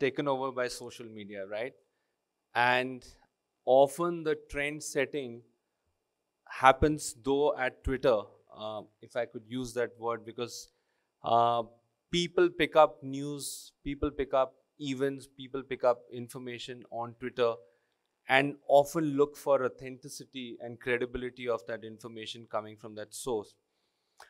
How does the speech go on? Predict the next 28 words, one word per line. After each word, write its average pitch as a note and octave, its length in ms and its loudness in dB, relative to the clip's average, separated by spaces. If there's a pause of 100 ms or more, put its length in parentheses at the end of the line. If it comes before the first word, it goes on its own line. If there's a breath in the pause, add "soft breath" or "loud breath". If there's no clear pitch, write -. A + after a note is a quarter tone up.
(300 soft breath)
I E3 260 12
would F#3+ 360 0
say C#3+ 520 0 (100)
that C3 300 6 (680)
maybe, F3+ 540 4 (640)
uh, B2 460 2 (240)
if F#3 180 8 (240)
it's - 280 -10
a D#3 100 0
very, C#3 440 2
very E3 220 -4
important C3+ 760 -2 (420)
event, C#3+ 480 -6 (100)
if C3 160 -14
it's C#3 160 -6
a C3+ 60 -4
very B2 260 -6
important B2 520 -4
milestone, C3 760 -8 (560)
it's C#3 220 -2
something C3+ 380 -2
that C3 160 -8
one B2 240 -4
is B2 200 -12
really B2+ 200 -8
looking B2 280 -12
for A#2 140 -8
credibility. B2+ 800 -6